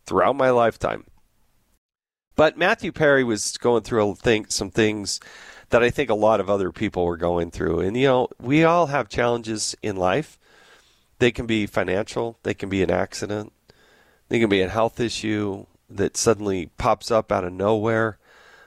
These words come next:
Um, and there are a lot of addictions out there. And people who get themselves in a bad spot. I guess he had had some sort of injury back in, uh,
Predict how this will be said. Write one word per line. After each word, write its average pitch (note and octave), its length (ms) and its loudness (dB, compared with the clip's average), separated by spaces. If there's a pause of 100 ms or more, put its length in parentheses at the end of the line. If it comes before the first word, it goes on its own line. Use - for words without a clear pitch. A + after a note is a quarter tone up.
(220)
Um, G2+ 640 -2 (440)
and B2 380 2
there D#3 140 4
are E3 60 6
a D#3+ 60 2
lot E3+ 200 2
of D#3 120 -4
addictions C3 540 -4
out C2 220 -2
there. - 320 -12 (300)
And A2+ 480 2
people D3 340 0
who C3 120 0
get C3+ 220 0
themselves A#2+ 460 -2
in A2 120 -4
a G2 40 -4
bad G#2+ 300 0
spot. G#2+ 300 0
I A#2 80 -2
guess E3+ 220 -2
he F3 80 2
had A#2+ 140 2 (360)
had A3+ 200 -2
some G3+ 160 -6
sort E3+ 260 2
of D3 60 6
injury D3+ 360 0
back B2+ 360 -2
in, A#2+ 240 -8
uh, A2+ 200 -2